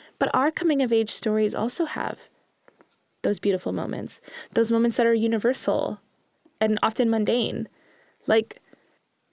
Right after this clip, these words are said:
kids of color also grew up doing prank calls and things like that. Like, we did that stuff too. <laughs> And we were silly and we had goofy moments.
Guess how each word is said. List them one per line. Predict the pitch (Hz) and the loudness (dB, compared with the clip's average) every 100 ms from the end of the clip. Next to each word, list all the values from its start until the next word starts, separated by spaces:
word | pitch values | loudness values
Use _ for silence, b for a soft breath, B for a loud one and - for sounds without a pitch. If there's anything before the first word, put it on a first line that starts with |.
| _ _ | _ _
kids | - 294 294 | 0 2 2
of | |
color | - 262 262 | 2 4 4
also | 226 220 220 208 202 | 4 4 4 4 4
grew | 214 214 | 2 2
up | 185 - | 2 -4
doing | 202 196 190 196 | -2 0 2 -2
prank | - 185 202 | -4 -6 -2
calls | 90 185 | 0 0
and | 208 | 0
things | 202 208 | -2 0
like | 113 - | -2 0
that. | 107 - | 0 0
Like, | 123 | 0
we | 214 226 | 0 2
did | 220 208 | 2 2
that | 202 - | 0 0
stuff | 202 - | -2 -2
too. | 240 226 254 381 | 2 2 4 0
<laughs> | - b b b b b b | 0 b b b b b b
And | - 214 | -2 2
we | 220 | 4
were | 220 226 | 4 2
silly | - 196 202 175 190 202 b b b | 2 4 4 4 2 -2 b b b
and | 208 | 2
we | 214 | 4
had | 214 196 | 2 2
goofy | 202 196 202 | 0 2 0
moments. | 185 180 180 170 190 - | 2 2 2 0 0 -4